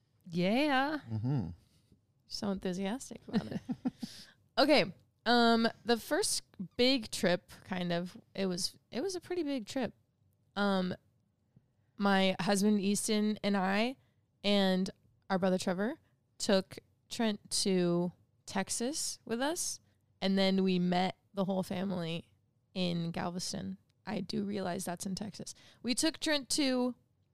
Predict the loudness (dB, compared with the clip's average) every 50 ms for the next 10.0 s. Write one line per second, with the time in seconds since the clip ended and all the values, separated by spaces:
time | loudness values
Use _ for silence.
0 | _ _ _ 0 2 2 2 0 -2 -2 0 0 0 0 -2 -2 -6 -8 _ _
1 | _ _ _ _ _ _ _ _ _ _ _ _ _ _ _ _ _ _ _ _
2 | _ _ _ -4 -2 -2 -2 -2 -4 -8 -10 -14 _ _ _ _ _ _ _ _
3 | _ _ _ _ _ -20 -20 _ _ -2 -2 -2 0 0 0 0 -2 -2 -4 -6
4 | -6 -6 -6 -6 -6 -6 -8 -8 -8 -6 -6 -6 -6 -4 -4 -2 2 4 6 8
5 | 8 8 6 4 4 0 0 0 0 -2 -2 -2 -2 -4 -4 -4 -4 _ _ _
6 | _ _ -20 -20 -20 -12 -6 -2 2 4 6 6 6 4 2 2 4 4 4 4
7 | 2 0 -2 -2 0 2 4 6 6 6 6 6 4 4 4 2 2 0 -2 -2
8 | -2 0 0 -2 -2 -6 _ _ _ _ _ _ _ _ 0 2 4 4 6 6
9 | 6 6 4 2 0 0 2 4 6 6 6 6 6 6 4 4 4 4 2 2